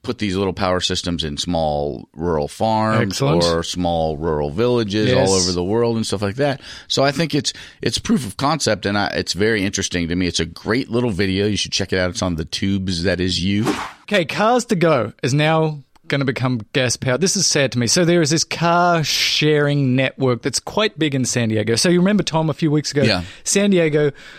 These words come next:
Speaker 2: we reported that they are gonna go one hundred percent renewable energy for the city of San Diego. It's very exciting. They're gonna try and ramp this up in the next few years.
Speaker 1: Yeah.
Speaker 2: And just as they're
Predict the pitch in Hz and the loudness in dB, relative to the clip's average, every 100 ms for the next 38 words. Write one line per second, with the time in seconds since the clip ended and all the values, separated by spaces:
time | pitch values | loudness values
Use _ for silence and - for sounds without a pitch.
0 | - 156 170 156 - 202 185 151 151 175 | -8 0 2 2 2 2 4 2 0 2
1 | 185 175 165 156 147 143 131 170 196 151 | 2 2 0 0 2 0 2 2 4 2
2 | 170 143 - 165 156 151 160 151 151 151 | 2 0 -2 0 0 2 4 4 4 2
3 | 151 147 139 151 123 - 156 147 - 151 | 2 0 0 -2 0 2 2 2 0 0
4 | 147 143 147 139 120 123 127 170 165 - | 2 2 2 2 0 0 2 2 2 0
5 | 160 156 151 127 104 131 120 151 143 143 | 0 2 2 0 0 -2 -2 0 0 0
6 | 151 120 - - 151 147 151 - 151 147 | 0 -2 -2 -2 -2 -2 -2 -2 2 4
7 | 147 143 113 98 - - - - - 165 | 4 4 2 0 -4 -16 -16 -16 -2 2
8 | 165 151 131 143 247 247 233 226 208 196 | 2 2 0 2 2 2 2 4 4 2
9 | 151 | 0